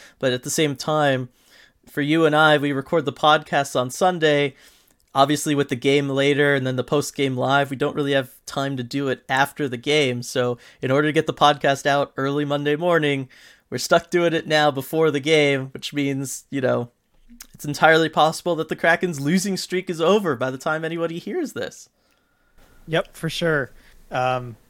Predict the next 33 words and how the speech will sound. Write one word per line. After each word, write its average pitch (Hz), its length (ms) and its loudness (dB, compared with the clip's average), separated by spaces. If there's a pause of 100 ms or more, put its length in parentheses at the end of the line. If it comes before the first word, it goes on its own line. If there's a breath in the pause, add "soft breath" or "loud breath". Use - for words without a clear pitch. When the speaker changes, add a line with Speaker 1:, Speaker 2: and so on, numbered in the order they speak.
Speaker 2:
yeah, 185 280 6
you 170 260 2
all 190 200 6
will 185 120 2
know 190 220 6
what 185 200 4
happened, 180 520 2 (160)
uh, 147 280 2
tonight 170 680 -2
against 160 260 -4
Washington, 165 540 -2
or 147 200 -4
I 147 120 -6
guess 135 200 -6
last 151 320 2
night 156 280 -4 (320 soft breath)
to 185 100 -2
all 156 260 4
of 139 120 -2
you. 156 260 -2 (380 soft breath)
But, 143 320 -4
uh, 135 340 2
yeah, 123 280 -2
that 135 100 -2
is 143 140 -4
the 151 80 -4
downside 135 400 -2
of 120 40 -12
these 123 140 -10
Sunday 120 320 -10
games. 113 360 -20 (400)
Speaker 1:
Yeah, 127 360 -2
so, 135 400 2